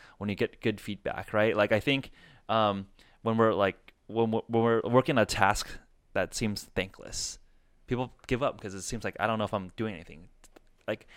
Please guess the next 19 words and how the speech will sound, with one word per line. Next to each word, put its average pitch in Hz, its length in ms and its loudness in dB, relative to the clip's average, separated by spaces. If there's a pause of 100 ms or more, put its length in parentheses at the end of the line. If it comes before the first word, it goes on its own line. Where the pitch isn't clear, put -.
(160)
like, 131 120 2
I 151 100 8
don't 185 100 8
know, 117 60 8
like, 107 160 6
maybe 143 280 4
voting 120 380 6
in 110 100 -6
America 98 540 -6
is 85 120 -8
like 95 180 -10
that, - 260 -14
where, 120 100 2
like, 107 220 4 (200)
my 113 140 0
one 113 460 2 (240)
vote 104 320 -2
out 104 140 2
of 95 140 0